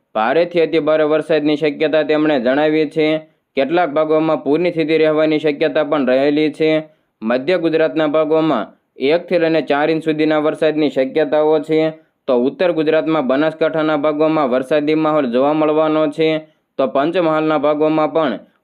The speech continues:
પવનના જોર સાથે બે ઇંચ જેટલો વરસાદ પડવાની શક્યતાઓ છે. નવેમ્બર માસમાં ખતરનાક વાવાઝોડું બંગાળના ઉપસાગરમાં બનવાની સંભાવનાઓ છે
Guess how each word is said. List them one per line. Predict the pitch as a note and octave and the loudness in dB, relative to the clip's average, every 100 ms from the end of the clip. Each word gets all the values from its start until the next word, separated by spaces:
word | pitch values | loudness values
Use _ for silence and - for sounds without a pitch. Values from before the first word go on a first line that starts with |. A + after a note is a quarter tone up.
| - | -4
પવનના | C3 D3 F3+ F3+ | -2 0 0 0
જોર | D3+ D3+ D#3 | 0 0 0
સાથે | D#3 D#3 D#3 D3 G#2+ - _ _ | 0 -2 0 0 -2 -6 _ _
બે | A2 A2 E3 | -6 -2 0
ઇંચ | F#3 D#3+ | 0 0
જેટલો | D#3+ D#3+ | 0 0
વરસાદ | D3+ D3+ D#3+ D3 | 0 0 -2 -2
પડવાની | D#3 D3+ D#3 D3+ | 0 0 2 0
શક્યતાઓ | C#3 C3 C3 D#3 D#3 D#3 D#3 | 0 -2 0 0 0 2 0
છે. | D3 D#3 D#3 D#3 _ _ - | 0 0 0 -4 _ _ -6
નવેમ્બર | A#2 D3 F3 F3+ | -2 0 0 0
માસમાં | E3 D#3+ D#3+ E3 | 0 -2 -2 -4
ખતરનાક | D3+ C#3+ D#3+ D#3 D3+ | -2 -2 0 0 0
વાવાઝોડું | D3 D#3 D#3 D3 D#3+ C3 F#2 - _ - | 0 0 0 2 0 0 -2 -10 _ -6
બંગાળના | G#2+ C#3+ E3+ F3+ E3+ | -2 0 0 2 0
ઉપસાગરમાં | D#3 E3 D3+ D#3 D#3+ D3 | -2 -2 0 0 0 0
બનવાની | C#3 D3 D#3 D#3 | 0 0 2 0
સંભાવનાઓ | D3 C3+ C3+ D3+ D#3 D3+ D3+ D3+ | 0 0 2 2 2 2 2 0
છે | D#3 D#3 | 0 0